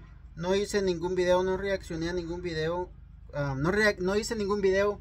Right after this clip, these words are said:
hablando de eso, pero muchos se dieron cuenta porque me escribieron, me dejaron unos comentarios, yo los miré.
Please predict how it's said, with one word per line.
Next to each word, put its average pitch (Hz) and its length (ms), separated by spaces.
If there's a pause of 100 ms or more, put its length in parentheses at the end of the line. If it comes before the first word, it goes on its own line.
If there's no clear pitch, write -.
(260)
hablando 180 360
de 190 160
eso, 208 200
pero 160 160
muchos 175 320
se 165 60
dieron 156 220
cuenta 196 320
porque 147 260
me 131 120
escribieron, 165 720 (380)
me 147 320
dejaron 151 360
unos 156 220
comentarios, 156 640
yo 151 100
los 147 200
miré. 143 340